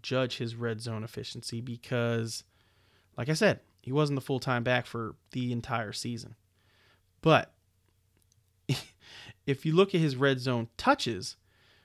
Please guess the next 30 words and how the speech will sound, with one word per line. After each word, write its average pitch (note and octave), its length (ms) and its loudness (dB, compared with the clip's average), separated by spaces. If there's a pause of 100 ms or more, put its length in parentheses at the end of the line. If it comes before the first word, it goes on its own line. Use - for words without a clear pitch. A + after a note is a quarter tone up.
(140)
which C3+ 340 0
is A#2+ 720 2 (480)
the B2 120 -2
bigger D3+ 440 4
indicator, A2+ 680 -2 (680)
right? D#3 340 2 (300)
'Cause A2 160 -6
that's A#2+ 240 -2
what B2+ 100 -2
I, A#2+ 160 2
that's C3+ 240 2
what E3 120 -2
we E3+ 120 4
all F3 180 6
want. E3+ 300 6
We B2+ 100 -2
want C#3 220 0
red C3 280 0
zone C3+ 280 2
touches. A#2+ 480 0 (400)
He - 140 -10
had A3 60 -6
fifty-two. - 1000 0 (360)
That C3+ 100 -8
was B2 140 -4
number F3 640 4
eight F#3 180 2
in E3 100 2
the D3 80 4
league, D#3+ 400 2